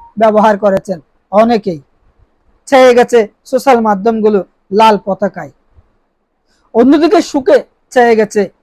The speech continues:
বিভিন্ন দে-, জেলায় জেলায়। যত শোক হোক, যত দুঃখ হোক,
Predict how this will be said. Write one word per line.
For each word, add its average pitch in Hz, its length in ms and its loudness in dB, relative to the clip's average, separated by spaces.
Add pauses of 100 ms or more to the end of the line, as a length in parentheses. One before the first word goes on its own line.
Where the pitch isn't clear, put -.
(140)
বিভিন্ন 240 460 -2 (340)
দে-, 214 220 -2 (1200)
জেলায় 240 400 4
জেলায়। 165 320 -6 (4000)
যত 240 260 0
শোক 359 300 2
হোক, 226 180 2 (260)
যত 247 220 0
দুঃখ 240 380 -2
হোক, 196 280 0